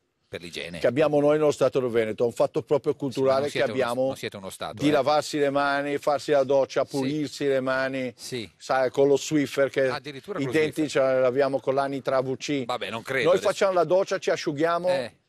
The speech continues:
Speaker 2: e subito la rifacciamo perché
Speaker 1: Sì.
Speaker 2: abbiamo toccato l'asciugamano.
Speaker 1: È un po' troppo, forse.
Speaker 2: Qui in Veneto c'è gente che non esce dal bagno da vent'anni.
Speaker 1: Eh, beh, certo, se tutte le
Speaker 2: Ragionateci
Speaker 1: volte
Speaker 2: un po' sopra.
Speaker 1: ci ragioneremo,
Speaker 2: È
Speaker 1: va
Speaker 2: proprio
Speaker 1: bene.
Speaker 2: un fatto culturale, ma
Speaker 1: Sì.
Speaker 2: anche il mangiare, il frigorifero, il tonno, no?
Speaker 1: Cosa
Speaker 2: Che uno
Speaker 1: c'entra?
Speaker 2: dice,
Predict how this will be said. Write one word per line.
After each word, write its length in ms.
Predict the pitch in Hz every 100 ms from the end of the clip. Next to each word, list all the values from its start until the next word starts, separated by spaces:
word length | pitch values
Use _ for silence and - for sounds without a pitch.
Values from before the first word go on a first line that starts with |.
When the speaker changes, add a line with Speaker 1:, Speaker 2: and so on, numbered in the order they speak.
| -
Speaker 2:
e 100 | 160
subito 380 | - 202 190 196
la 80 |
rifacciamo 560 | 185 170 160 - 170 185
perché 160 | 180 180
Speaker 1:
Sì. 60 |
Speaker 2:
abbiamo 240 | 165 160 147
toccato 420 | 147 - 147 151
l'asciugamano. 600 | 143 139 131 113 101 90
Speaker 1:
È 40 |
un 120 | 151
po' 160 | 147 131
troppo, 420 | 120 113 98 107
forse. 400 | 95 104 90 101
Speaker 2:
Qui 80 | 143
in 80 | 156
Veneto 420 | 175 196 214 214
c'è 160 | - 165
gente 380 | 151 160 170
che 100 | 180
non 180 | 175 147
esce 220 | 135 -
dal 160 | 131 127
bagno 260 | 127 139 143
da 120 | 139
vent'anni. 400 | 131 117 87 185
Speaker 1:
Eh, 80 | 147
beh, 140 | 160
certo, 300 | - 170 -
se 60 | 120
tutte 100 | 180
le 60 | 165
Speaker 2:
Ragionateci 400 | 180 147 175 185
Speaker 1:
volte 0 |
Speaker 2:
un 100 | 156
po' 140 | 180
sopra. 280 | - 120 -
Speaker 1:
ci 120 | 262
ragioneremo, 560 | 170 139 139 107 92 85
Speaker 2:
È 60 | -
Speaker 1:
va 60 |
Speaker 2:
proprio 100 | 190
Speaker 1:
bene. 140 | 208 208
Speaker 2:
un 60 |
fatto 300 | - 202 202
culturale, 600 | - 202 165 165 175 151
ma 180 | 135 135
Speaker 1:
Sì. 80 | 151
Speaker 2:
anche 280 | 147 165 180
il 80 | 170
mangiare, 520 | 156 143 135 165 151
il 60 | 127
frigorifero, 720 | 156 139 151 151 147 139 135
il 80 | 120
tonno, 340 | 156 156 135
no? 160 | 131 147
Speaker 1:
Cosa 140 | 131
Speaker 2:
Che 40 | 139
uno 100 | 160
Speaker 1:
c'entra? 80 | 156
Speaker 2:
dice, 300 | 143 135 110